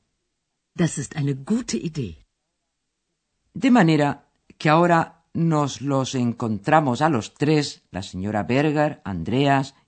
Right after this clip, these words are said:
Speaker 2: y X, en una pequeña pizzería. En Alemania no hay más pizzerías que en Italia, pero todo se andará, créanlo. Y es que a los alemanes les encanta ir a comer pasta, que es buena y que es barata.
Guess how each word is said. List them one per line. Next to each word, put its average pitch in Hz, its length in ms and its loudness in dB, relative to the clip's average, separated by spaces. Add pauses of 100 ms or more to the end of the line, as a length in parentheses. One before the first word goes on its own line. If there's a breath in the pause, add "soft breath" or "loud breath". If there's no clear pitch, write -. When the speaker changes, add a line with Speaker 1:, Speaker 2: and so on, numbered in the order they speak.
(160)
Speaker 2:
y 104 240 -10
X, 156 420 -2 (460 soft breath)
en 165 160 2
una 240 200 4
pequeña 165 440 0
pizzería. 101 680 -6 (1000 soft breath)
En 175 140 0
Alemania 135 760 2
no 190 140 -2
hay 196 80 0
más 185 280 4
pizzerías 160 680 0
que 160 100 2
en 170 80 4
Italia, 175 500 2
pero 170 440 2 (680)
todo 247 280 2
se 208 140 6
andará, 156 440 6
créanlo. 123 520 2 (640 soft breath)
Y 180 180 4
es 190 160 2
que 175 220 2
a 151 80 6
los 143 160 0
alemanes 156 720 2
les 143 160 -2
encanta 143 500 0
ir 151 160 2
a 135 60 -4
comer 139 360 -2
pasta, 175 460 2
que 143 140 -2
es 127 160 -4
buena 196 420 0
y 113 120 -8
que 95 200 -6
es 110 160 -8
barata. 101 540 -6